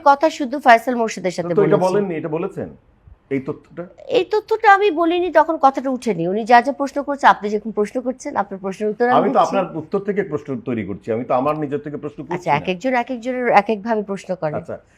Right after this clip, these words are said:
Speaker 2: সেই ছেলেটা যখন দেড় বছরের সাজা খাটলো, গেল, তখন নীতিগতভাবে তো আমার স্ট্যান্ড থাকে না আরেকজনকে আমি তখন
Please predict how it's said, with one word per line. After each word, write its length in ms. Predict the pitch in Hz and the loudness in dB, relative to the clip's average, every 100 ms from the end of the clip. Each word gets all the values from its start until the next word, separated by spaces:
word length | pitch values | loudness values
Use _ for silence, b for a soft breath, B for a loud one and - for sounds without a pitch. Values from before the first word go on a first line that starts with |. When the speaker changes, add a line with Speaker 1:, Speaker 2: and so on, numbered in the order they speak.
| _ | _
Speaker 2:
সেই 240 | _ 170 208 | _ 0 2
ছেলেটা 280 | 214 202 202 | 2 4 2
যখন 280 | 180 170 | 0 -4
দেড় 160 | 131 135 | -2 0
বছরের 300 | 143 139 160 | -2 -2 -8
সাজা 340 | - 127 165 | -4 -2 0
খাটলো, 420 | 165 131 - 92 87 | -2 -4 -4 -6 -2
গেল, 400 | 110 156 117 87 - _ _ _ _ - | 0 2 0 -2 -8 _ _ _ _ 2
তখন 640 | 143 143 196 185 107 - - _ _ - | 2 4 4 4 4 -4 -16 _ _ -6
নীতিগতভাবে 760 | 143 156 214 214 214 202 196 | -4 -2 4 6 6 4 2
তো 120 | 196 196 | 2 4
আমার 340 | 139 151 160 | 4 4 0
স্ট্যান্ড 540 | 160 - 151 165 202 | -2 -2 0 2 0
থাকে 260 | 185 156 156 | -4 -4 0
না 160 | 135 123 | 2 4
আরেকজনকে 600 | 131 131 123 117 127 135 | 2 0 -2 -2 -2 -2
আমি 140 | 131 | -2
তখন 420 | - 117 120 113 | -4 -4 -6 -8